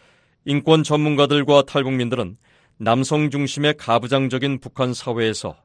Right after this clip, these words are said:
여성은 전통적인 가사뿐 아니라 장사와 떼기밭 경작 등으로 가족의 생계를 책임지고 동원 노동까지 하면서도 정부와 사회로부터 제대로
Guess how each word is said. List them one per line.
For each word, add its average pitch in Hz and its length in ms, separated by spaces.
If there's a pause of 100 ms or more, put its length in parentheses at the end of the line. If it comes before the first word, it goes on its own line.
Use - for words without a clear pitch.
(280)
여성은 113 520 (340)
전통적인 139 840
가사뿐 117 520
아니라 110 320 (460)
장사와 127 640 (360)
떼기밭 143 520
경작 135 440
등으로 123 400 (240)
가족의 117 460
생계를 135 480
책임지고 113 720 (420)
동원 139 460
노동까지 131 480
하면서도 120 560 (460)
정부와 147 420
사회로부터 131 540
제대로 127 500